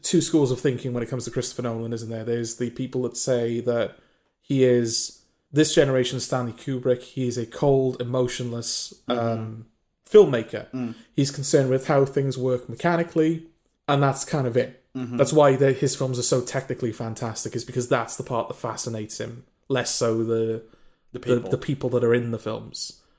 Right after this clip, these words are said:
Speaker 1: And then there are the people that are forced to pipe up after that and say, "Well, no, there is actually humanity running through a lot of Nolan's films."
Speaker 2: Mm-hmm.
Speaker 1: Whether it's,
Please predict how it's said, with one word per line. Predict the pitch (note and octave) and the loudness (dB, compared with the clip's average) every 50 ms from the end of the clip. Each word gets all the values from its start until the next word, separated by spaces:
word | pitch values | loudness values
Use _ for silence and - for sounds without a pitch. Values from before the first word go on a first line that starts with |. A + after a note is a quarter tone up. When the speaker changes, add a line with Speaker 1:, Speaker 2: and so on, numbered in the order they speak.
| _ _ _ _ _ - | _ _ _ _ _ 0
Speaker 1:
And | C#3 C#3 | 2 4
then | C3+ C3 | 4 4
there | B2+ B2 B2 | 6 8 8
are | B2 | 6
the | B2 A#2+ | 6 4
people | - C#3 B2+ B2 | 0 0 0 0
that | B2+ B2 | 0 0
are | B2 | -2
forced | - D3 C3 A2+ - | 0 0 0 0 0
to | - | -2
pipe | - C#3+ B2+ B2 - | 0 0 0 2 4
up | C#3+ B2+ - | 2 2 4
after | C3+ A#2+ - - B2+ | 2 0 -2 -2 -4
that | B2+ A#2 | -2 -2
and | A2+ - | -2 -2
say, | - B2+ A#2+ B2 | 0 0 0 0
"Well, | B2 B2+ C3 B2 | 0 -2 -2 0
no, | C3 E3+ E3+ C#3+ B2 B2 B2 B2 | 2 4 4 6 6 4 4 2
there | B2 - C3+ C3 | 0 0 2 2
is | C3+ B2+ C3 | 4 4 2
actually | B2+ B2+ - - - - B2 A#2+ | 0 -2 -2 -6 -4 -2 -2 -2
humanity | A2+ - C#3 A#2+ B2 A#2+ A#2+ A#2 - - A#2+ | -2 -4 -6 -4 -4 -4 -4 -6 -6 -6 -4
running | A#2 A#2+ A#2 A#2 | -4 -4 -4 -6
through | A2+ - A#2+ A2+ | -6 -4 -4 -2
a | A#2 B2+ | 0 2
lot | C3 C3 B2+ | 2 2 2
of | A#2 | 0
Nolan's | A#2+ A#2 A#2 A2 G#2+ A2+ G#2+ - | -2 -4 -4 -4 -6 -8 -10 -8
films." | - - A2 A2 A2 A2 G#2 B2 A#2+ | -6 -6 -6 -6 -6 -6 -4 -4 -4
Speaker 2:
Mm-hmm. | A2+ A2+ A2+ A2+ A#2 - - | -4 -6 -8 -10 -12 -6 2
Speaker 1:
Whether | C#3 C#3+ D3 C#3 C#3 C3+ | 4 4 4 6 6 4
it's, | B2+ B2+ - - - - - - - - | 4 2 2 2 2 2 0 -2 -6 -16